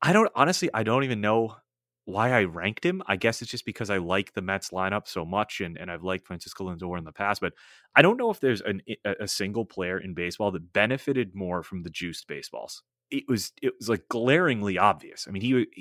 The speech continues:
he was not projected to be some big power hitter. And out of nowhere, from twenty seventeen to twenty nineteen, he's hitting over thirty homers in each of those. And that was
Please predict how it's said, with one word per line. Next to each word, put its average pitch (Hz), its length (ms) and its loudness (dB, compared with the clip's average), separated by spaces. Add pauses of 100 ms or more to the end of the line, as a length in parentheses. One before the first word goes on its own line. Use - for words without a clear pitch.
he 120 100 -2
was 117 180 0
not 117 220 2
projected 113 400 2
to 98 60 -8
be 101 160 -2
some 95 160 -4
big 92 200 -4
power 92 280 2
hitter. 87 320 -2 (600)
And 107 120 6
out 110 140 12
of 95 60 -4
nowhere, 113 360 6
from 95 140 -6
twenty 110 260 0
seventeen 101 380 0
to 90 80 -4
twenty 92 240 -2
nineteen, 90 360 -2
he's 90 120 -4
hitting 95 180 -2
over 85 160 -4
thirty 98 300 0
homers 90 320 -2
in 87 60 -6
each 85 140 -8
of 90 60 -6
those. 82 400 -4
And 101 140 -4
that 101 100 2
was 95 140 -4